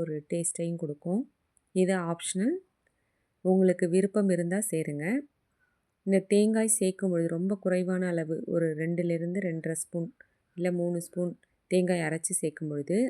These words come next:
அந்த புளிப்பு தன்மை கொஞ்சம் மட்டுப்பட்டு குழம்பு ஒரு நல்ல டேஸ்ட் கொடுக்கும்.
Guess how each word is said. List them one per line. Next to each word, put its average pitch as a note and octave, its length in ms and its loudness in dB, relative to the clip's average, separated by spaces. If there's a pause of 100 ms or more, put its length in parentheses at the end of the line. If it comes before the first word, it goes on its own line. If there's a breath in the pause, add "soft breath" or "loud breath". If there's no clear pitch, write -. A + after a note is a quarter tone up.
அந்த D#3+ 120 -2 (120)
புளிப்பு G#3 420 2
தன்மை D#3 240 -4 (100)
கொஞ்சம் F3 380 -4
மட்டுப்பட்டு D#3+ 520 -4 (1000 soft breath)
குழம்பு F#3 420 2
ஒரு F3 120 -2 (140)
நல்ல E3 160 0 (160)
டேஸ்ட் E3 360 -2
கொடுக்கும். E3+ 400 -4